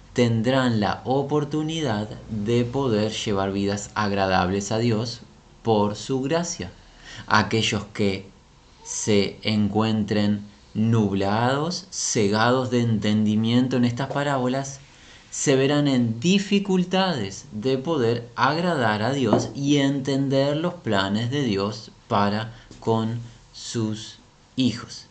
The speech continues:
Es importante que nosotros seamos diligentes en trabajar, en escudriñar las parábolas de Jesús.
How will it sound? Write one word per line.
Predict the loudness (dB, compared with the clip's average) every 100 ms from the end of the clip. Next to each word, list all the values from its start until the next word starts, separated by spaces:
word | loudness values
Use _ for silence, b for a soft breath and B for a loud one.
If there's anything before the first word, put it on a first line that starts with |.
| _ B B B
Es | -6 -4 -4
importante | -2 0 -2 0 0 0 -2 -2
que | 0
nosotros | -2 -2 -4 -2 -4
seamos | -4 -6 -2 0 2 -2 -6
diligentes | -4 0 0 0 -2 0 0 0 -2 -4 -6 -12 B B B
en | 0 0 0
trabajar, | 0 0 2 0 -2 0 2 2 0 -6
en | -4 -4 -4
escudriñar | -4 -4 -4 -4 -2 0 0 2 0 0 -4
las | -6 -6
parábolas | -4 -2 0 0 -2 -2 -4
de | -6
Jesús. | -6 -4 -4 -6